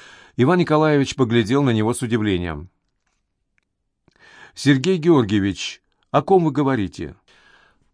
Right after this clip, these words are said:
«Сам не знаю. Чепуху несу, не обращая внимания.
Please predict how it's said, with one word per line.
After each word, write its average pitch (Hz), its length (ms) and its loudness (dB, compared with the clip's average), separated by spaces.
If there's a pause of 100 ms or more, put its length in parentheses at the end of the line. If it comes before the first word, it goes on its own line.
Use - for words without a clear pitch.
(100)
«Сам 214 280 -2
не 139 100 4
знаю. 107 480 0 (1200)
Чепуху 214 540 2
несу, 143 340 2
не 113 100 2
обращая 143 500 0
внимания. 120 680 0